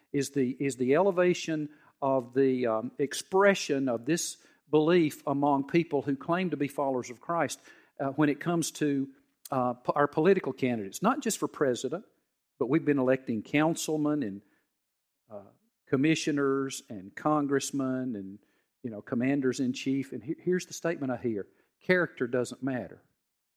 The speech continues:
I'm hearing that from Christians. And it shows up like this in the presidential race. "Well, you know, we're not electing a pastor-in-chief.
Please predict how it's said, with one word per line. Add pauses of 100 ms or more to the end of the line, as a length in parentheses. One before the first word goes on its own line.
(2250)
I'm
hearing
that
from
Christians. (500)
And
it
shows
up
like
this
in
the
presidential
race. (220)
"Well,
you
know,
we're
not
electing
a
pastor-in-chief.